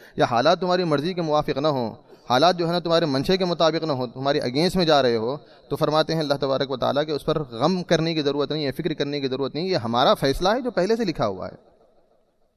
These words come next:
ان اللہ، اور پھر کسی کے حق میں اگر، اگر حالات بہتر ہیں، کسی کے حالات اگر اچھے ہیں، اللہ نے پیسے دے دیا، دنیا بھی راحتیں دے دی، بچے دے دیے، فرما بردار دے دیے، بیوی بھی اچھی ہے، بچے بھی اچھے ہیں، جاب بھی اچھی ہے،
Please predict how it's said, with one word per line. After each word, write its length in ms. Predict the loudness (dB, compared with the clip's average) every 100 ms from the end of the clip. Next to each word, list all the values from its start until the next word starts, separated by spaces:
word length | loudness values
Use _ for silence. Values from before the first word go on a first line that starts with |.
| _ _ -6
ان 160 | 0
اللہ، 240 | 2 4 2 0 -12 -20 -2
اور 180 | 0 2
پھر 260 | 2 0 -2 -8 -10
کسی 260 | -6 -4 -2
کے 80 |
حق 220 | 0 0 0
میں 100 | 0
اگر، 120 | 0 -2 -4
اگر 220 | -4 -4 -2
حالات 260 | 0 2 0
بہتر 380 | -2 0 0
ہیں، 160 | 0 -6 -14 _ _ _ _ _ -14
کسی 180 | -2 0
کے 100 | 0
حالات 360 | 0 2 2 2
اگر 180 | 0
اچھے 340 | -2 0 2 2
ہیں، 180 | 0 -2
اللہ 240 | -2 -2
نے 60 | 0
پیسے 280 | -2 -2
دے 140 | 0 -2
دیا، 220 | -2 -4
دنیا 200 | -4 -4
بھی 100 | 0
راحتیں 340 | 0 0 -2
دے 140 | -2 -4
دی، 140 | -2
بچے 280 | -4 -2 -2
دے 140 | 0
دیے، 180 | -2 -2
فرما 220 | -2 -2
بردار 320 | 0 0 0 0
دے 160 | -2
دیے، 160 | -4 -6
بیوی 260 | -4 -6
بھی 80 | -4
اچھی 260 | -6 -6 -6
ہے، 100 | -6
بچے 260 | -6 -6
بھی 100 | -4
اچھے 200 | -6 -4
ہیں، 80 | -6
جاب 220 | -2 -2
بھی 120 | 0 -4
اچھی 300 | -2 -4
ہے، 80 | -4